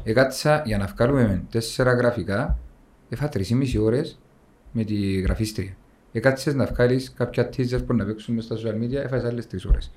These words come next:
Έκατσε ο Κωστής να δει τα μηνύματα του κόσμου, να απαντήσει, να γίνει το repost, έφαγε άλλες και μισή ώρες στο ρελαντί, για, έτσι και μόνο και μόνο γιατί είναι το που είπες ότι εν το, εν πάει στην πλάκα και εν το, εν το αφήνουμε.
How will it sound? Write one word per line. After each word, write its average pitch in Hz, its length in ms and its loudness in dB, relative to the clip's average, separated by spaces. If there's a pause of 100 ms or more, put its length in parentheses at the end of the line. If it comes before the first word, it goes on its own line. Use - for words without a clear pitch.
(520)
Έκατσε 131 400 4
ο 139 40 4
Κωστής 120 320 0
να 123 360 6
δει 110 100 2
τα 127 140 6
μηνύματα 117 460 6
του 98 100 0
κόσμου, 113 260 4
να 117 80 6
απαντήσει, 104 640 2 (320)
να 98 120 2
γίνει 113 220 4
το 117 100 4
repost, - 480 2
έφαγε 120 240 2
άλλες 127 200 2
και 139 100 -2
μισή 131 200 -2
ώρες 127 340 4 (220)
στο - 300 4
ρελαντί, 104 680 4 (680)
για, 120 300 2 (200)
έτσι 135 720 6 (220)
και - 140 2
μόνο 147 260 6
και 135 80 2
μόνο 123 180 6
γιατί 139 200 6
είναι 151 80 2
το 156 80 -2
που 151 120 -4
είπες 175 260 2
ότι 175 240 -4
εν 151 180 0
το, 190 180 4
εν 160 100 2
πάει 196 140 6
στην 147 240 0
πλάκα 120 280 4
και 139 120 -2
εν 165 100 0
το, 170 140 -2
εν 160 80 -2
το 196 80 4
αφήνουμε. 131 580 2